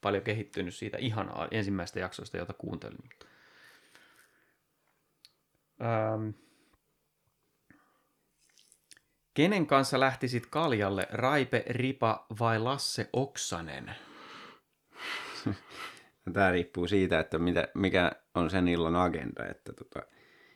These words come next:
Speaker 2: jos mä haluaisin lähteä kuuntelemaan hyviä juttuja, niin varmaan ottaisin ton Oksasen Lasse. Mä luulen, että sillä, sillä riittää kaikista parhaiten tarinaa. Sitten taas, jos olisi niinku semmoinen fiilis, että mä haluan kysellä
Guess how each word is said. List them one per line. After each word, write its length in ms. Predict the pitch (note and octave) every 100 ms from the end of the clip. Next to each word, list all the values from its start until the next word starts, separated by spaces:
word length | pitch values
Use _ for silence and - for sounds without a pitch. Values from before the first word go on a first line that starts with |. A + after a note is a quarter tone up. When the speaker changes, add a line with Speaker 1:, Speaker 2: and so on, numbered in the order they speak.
| _
Speaker 2:
jos 100 | E2
mä 100 | F2
haluaisin 520 | F2 F2 E2 F2 E2 - - -
lähteä 320 | F2 - E2 - _
kuuntelemaan 500 | A2 G#2 F#2 F2 F2
hyviä 280 | G2+ G2 F2
juttuja, 500 | F#2+ G2+ - D#2+ C#2+
niin 140 | C#2+
varmaan 360 | D2 D#2 D2 D2
ottaisin 380 | - D#2+ E2 C#2
ton 140 | C#2+ - _ _
Oksasen 500 | F2 E2+ D2+ D#2 C#2+
Lasse. 240 | B1+ - C2+
Mä 160 | C2+
luulen, 280 | D2 C#2+ C#2
että 140 | C2+
sillä, 280 | - C#2 - -
sillä 300 | - F2 D#2+
riittää 440 | E2+ E2 - C#2+
kaikista 360 | - D#2 - F#2 -
parhaiten 580 | F2 E2+ E2+ D#2 D#2 - -
tarinaa. 640 | F#2 F2+ D2+ C2 C2 - _ _ - _ _
Sitten 280 | - - - -
taas, 260 | E2 E2
jos 220 | E2+ -
olisi 140 | E2 E2
niinku 160 | D#2+ E2
semmoinen 340 | F2 F2 E2+
fiilis, 320 | - E2 E2+
että 180 | D#2+ -
mä 220 | D#2+ F#2+
haluan 360 | F2+ E2 D2+ D2+ - - - - _
kysellä 480 | G2+ F#2+ F2 D#2+